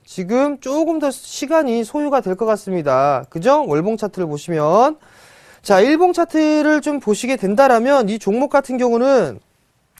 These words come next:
상승했다가 눌림이에요. 지금 한 차례 쉬어가는 구간들이 좀 전개가 되고 있거든요.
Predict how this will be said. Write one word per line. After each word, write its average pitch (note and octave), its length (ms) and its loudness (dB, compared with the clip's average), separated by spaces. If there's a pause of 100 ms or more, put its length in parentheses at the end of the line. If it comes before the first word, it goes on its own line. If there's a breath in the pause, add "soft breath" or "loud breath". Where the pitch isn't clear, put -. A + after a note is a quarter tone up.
(420 soft breath)
상승했다가 D4 680 2
눌림이에요. G3+ 680 2
지금 E3 400 -2
한 A#3+ 120 -8
차례 A#3+ 200 0
쉬어가는 D4+ 520 -2
구간들이 G#3 380 -2
좀 G#3 160 -8
전개가 F3+ 340 -4
되고 D#3+ 260 -4
있거든요. G#3 600 -2